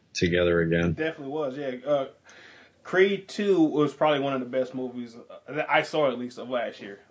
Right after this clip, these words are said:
Speaker 2: Amazing shit.
Speaker 1: Well, that's what I mean. I meant Creed two, the second
Speaker 2: Yeah.
Speaker 1: one.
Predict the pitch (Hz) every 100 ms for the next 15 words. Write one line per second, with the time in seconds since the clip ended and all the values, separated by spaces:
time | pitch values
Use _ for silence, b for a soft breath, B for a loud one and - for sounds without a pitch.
0 | _ - 117 131 123 107 113 - 104 -
1 | - 139 143 147 127 123 110 107 113 110
2 | - - 95 87 - 87 82 80 - 85
3 | 90 85 82